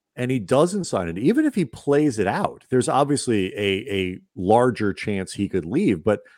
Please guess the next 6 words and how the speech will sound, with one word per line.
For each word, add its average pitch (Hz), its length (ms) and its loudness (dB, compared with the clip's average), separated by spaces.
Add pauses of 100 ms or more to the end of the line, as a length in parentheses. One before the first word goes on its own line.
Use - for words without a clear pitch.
(260)
it 151 180 -4
doesn't 226 460 2
necessarily 117 1120 2
mean 123 500 2
that 110 300 4
either. 151 360 -2